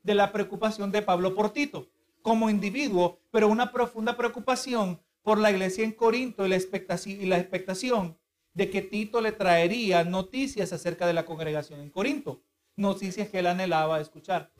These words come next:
Usted recuerda, hermano, la, la congregación en Corinto era una congregación que estaba en mucho desorden. Estaban divididos.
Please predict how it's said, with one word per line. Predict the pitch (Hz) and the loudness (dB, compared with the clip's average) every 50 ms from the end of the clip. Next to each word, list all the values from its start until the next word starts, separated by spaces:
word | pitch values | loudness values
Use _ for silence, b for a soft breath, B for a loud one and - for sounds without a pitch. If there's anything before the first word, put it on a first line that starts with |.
| _ _ - | _ _ -10
Usted | 165 - 185 190 | -4 -2 0 0
recuerda, | 196 202 220 240 226 | 2 0 0 0 0
hermano, | 202 185 208 233 208 | 0 0 0 -2 0
la, | 180 170 165 | 0 -2 -2
la | 165 160 156 156 | -2 -4 -6 -6
congregación | 160 160 156 151 151 147 - 165 165 | -6 -6 -4 -4 -4 -4 -6 -8 -8
en | 180 190 | -8 -6
Corinto | - 220 214 220 233 233 - 180 165 | -4 -4 -2 -2 -4 -4 -2 -2 0
era | 165 170 | 0 0
una | 175 180 185 | 0 -2 -2
congregación | 190 202 196 190 185 180 190 190 190 190 185 196 208 208 | -2 -2 -2 -2 0 0 2 2 2 2 2 0 -2 -2
que | 196 | -4
estaba | 175 - - 151 147 160 | -6 -6 -4 -2 -2 -2
en | 180 180 170 | -2 -4 -8
mucho | 165 170 - 175 156 | -10 -8 -6 -4 -4
desorden. | 151 - 170 180 180 156 139 - _ _ _ _ _ _ _ _ _ _ _ _ _ _ _ _ _ _ _ _ _ _ - - | -4 -4 -4 -6 -6 -8 -10 -16 _ _ _ _ _ _ _ _ _ _ _ _ _ _ _ _ _ _ _ _ _ _ -20 -20
Estaban | - _ 180 185 185 202 208 | -8 _ 0 2 2 2 2
divididos. | 190 190 180 170 160 175 208 190 147 - | 0 -2 -2 -4 -4 -4 -6 -6 -10 -14